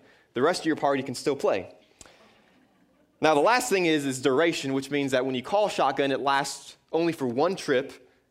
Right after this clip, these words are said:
and one destination only, all right? So when the deed is done, then shotgun is in play again. Now, if you wanna play, you're welcome. You can, you can play after, after we leave church today. Feel free to do that. Uh, there are a lot of other rules I found. It's, it's shocking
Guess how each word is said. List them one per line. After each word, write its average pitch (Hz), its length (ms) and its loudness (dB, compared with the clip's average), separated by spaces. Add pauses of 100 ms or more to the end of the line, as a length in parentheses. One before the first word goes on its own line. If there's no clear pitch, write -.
(100)
and 117 160 -4
one 139 160 0
destination 120 720 -2
only, 127 420 -6 (400)
all 113 80 -4
right? 135 240 -2 (220)
So 127 120 -4
when 135 160 2
the 131 100 0
deed 165 220 2
is 160 140 0
done, 135 480 0
then 113 140 -6
shotgun 147 420 0
is 127 120 -4
in 117 100 -8
play 104 480 -2 (420)
again. 98 460 -2 (240)
Now, 101 180 2
if 104 80 -6
you 113 80 -8
wanna 180 220 0
play, 165 500 -2
you're 127 140 -2
welcome. 131 400 -2
You 107 60 -12
can, 127 200 -10
you 127 80 -14
can 123 120 -10
play 139 240 0
after, 127 440 0 (260)
after 123 220 0
we 120 120 2
leave 143 240 0
church 143 300 0
today. 113 480 0
Feel 139 120 0
free 139 160 0
to 135 60 -2
do 196 140 4
that. 107 240 2 (280)
Uh, 151 160 4
there 185 200 2
are 196 40 2
a 185 40 0
lot 208 220 2
of 196 80 0
other 175 140 0
rules 160 260 0
I 143 80 2
found. 120 320 0
It's, 123 160 -4
it's 135 180 -2
shocking 160 540 -4